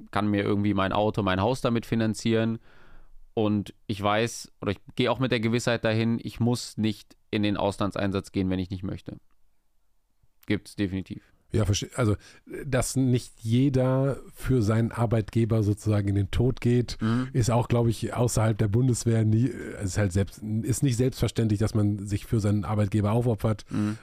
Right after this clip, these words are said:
Speaker 2: Ähm, von daher verstehe ich, dass auch Menschen zur Bundeswehr gehen, die sagen, ja, ich möchte halt Truppenarzt in Bielefeld sein
Speaker 1: Ja.
Speaker 2: und ich will bitte aus Bielefeld nicht raus, weil ich hab da mein Familienhaus und möchte gerne da mein Leben leben und
Speaker 1: Mhm.
Speaker 2: lasst mich mit eurem
Speaker 1: Warum
Speaker 2: Kriegscheiße.
Speaker 1: Bielefeld?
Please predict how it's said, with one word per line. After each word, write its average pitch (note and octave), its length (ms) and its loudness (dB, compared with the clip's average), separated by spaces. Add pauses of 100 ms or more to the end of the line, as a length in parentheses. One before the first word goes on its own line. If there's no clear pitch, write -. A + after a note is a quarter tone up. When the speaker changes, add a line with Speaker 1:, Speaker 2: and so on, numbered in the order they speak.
Speaker 2:
Ähm, G2+ 460 2
von G#2 160 0
daher G2+ 280 2 (220)
verstehe A#2+ 400 2
ich, A2 80 2
dass G2+ 160 0
auch F#2+ 100 -2
Menschen G#2+ 460 2
zur G2 140 -2
Bundeswehr G2+ 420 2
gehen, G2 220 2
die F#2 60 0
sagen, F#2 180 0
ja, F#2+ 80 0
ich F#2 140 -4
möchte F#2 260 -2
halt F#2 320 -2 (280)
Truppenarzt G#2 760 0
in G#2 180 0
Bielefeld G2+ 440 2
sein G#2+ 340 4 (220)
Speaker 1:
Ja. G#2 160 4
Speaker 2:
und A2+ 160 2
ich F#2 120 0
will A2 140 4
bitte A2+ 220 2
aus A2 140 0
Bielefeld A2+ 380 2
nicht G2+ 160 2
raus, G#2 300 2
weil G#2 180 4
ich G2 120 0
hab G#2 120 -2
da G2+ 120 2
mein F#2+ 200 2
Familienhaus F#2+ 540 2
und F2 100 -4
möchte F2+ 220 -4
gerne F2+ 220 -2
da E2 100 -2
mein E2+ 160 2
Leben F2+ 220 2
leben F#2 340 0
und F2 240 -6
Speaker 1:
Mhm. F#2+ 100 -10
Speaker 2:
lasst F#2 200 -6
mich F#2+ 140 -4
mit F2+ 100 -2
eurem F2+ 100 2
Speaker 1:
Warum A2 160 2
Speaker 2:
Kriegscheiße. A#2+ 320 2
Speaker 1:
Bielefeld? C#3 300 0